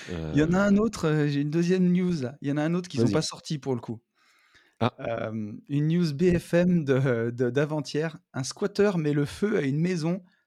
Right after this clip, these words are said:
Speaker 1: Est-ce au propriétaire de payer ? <laughs> J'ai vu que t'avais une, une bonne
Speaker 2: Non.
Speaker 1: tête aujourd'hui. Je me suis dit, tu vas être chaud. Euh, depuis plusieurs semaines, un homme squattait une maison dans la commune de Castanet,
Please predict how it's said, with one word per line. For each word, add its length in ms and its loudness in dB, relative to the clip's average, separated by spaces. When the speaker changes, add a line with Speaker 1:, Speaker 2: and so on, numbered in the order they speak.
Speaker 1:
Est-ce 240 2
au 60 0
propriétaire 600 0
de 100 0
payer ? 360 0
<laughs> 680 -4
J'ai 260 -8
vu 180 -10
que 60 -20
t'avais 280 -4
une, 100 -8
une 140 -8
bonne 280 -2
Speaker 2:
Non. 80 -14
Speaker 1:
tête 240 -10
aujourd'hui. 400 -6
Je 80 -10
me 60 -12
suis 160 -14
dit, 120 -10
tu 120 -12
vas 100 -8
être 140 -12
chaud. 220 -12
Euh, 440 2
depuis 300 -4
plusieurs 320 0
semaines, 440 0
un 160 0
homme 160 2
squattait 460 -2
une 120 0
maison 320 0
dans 100 -4
la 100 -6
commune 380 -2
de 100 -6
Castanet, 680 -6